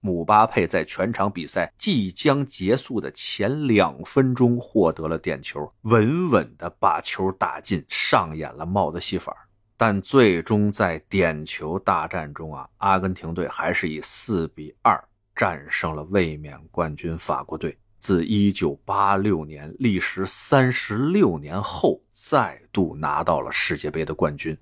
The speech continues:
而法国队的姆巴佩呢，也获得了金靴奖。阿根廷队最终的夺冠呢，也是给了像我这样的阿根廷队的球迷呢，送上了二零二二年最好的一个礼物吧，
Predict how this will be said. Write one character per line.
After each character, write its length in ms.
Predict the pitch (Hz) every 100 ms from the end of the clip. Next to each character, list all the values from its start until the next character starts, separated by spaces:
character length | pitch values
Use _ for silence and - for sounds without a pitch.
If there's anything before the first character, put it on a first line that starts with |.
| _ _ _
而 200 | 95 107 -
法 300 | - 82 82
国 120 | 92
队 140 | 98
的 100 | 90
姆 160 | 85 80
巴 160 | 87 85
佩 180 | 98 78
呢， 140 | 71 - _
也 160 | 78
获 260 | 67 - 76
得 120 | 73
了 80 | 73
金 200 | - 82
靴 220 | - 90
奖。 180 | 82 71 - _ _ _ -
阿 260 | 131 127
根 220 | 127 135 135
廷 340 | - 90 98
队 180 | 117 85
最 300 | - 131 92
终 220 | - 135
的 100 | 104
夺 260 | - 76 104
冠 260 | 143 107
呢， 80 | 76 - -
也 140 | 85 76
是 140 | - -
给 180 | 95 80
了 140 | 85
像 320 | 87 - 98 92
我 240 | 92 80
这 160 | 127 127
样 160 | 110
的 100 | 82 -
阿 180 | 131 135
根 220 | 143 147
廷 260 | - 98
队 180 | 135 147
的 60 | 92
球 320 | - - 90
迷 220 | 101 85
呢， 160 | 95 80 _
送 340 | - 151 98
上 140 | 82 87
了 80 | 95
二 240 | 123 90
零 180 | 82 85
二 180 | 98 117
二 260 | 104 90 82
年 220 | 78 95
最 240 | - 139
好 500 | 95 - - 92 69
的 80 | 82
一 100 | 98
个 140 | 113 95
礼 240 | 82 76
物 240 | 104 107
吧， 120 | 76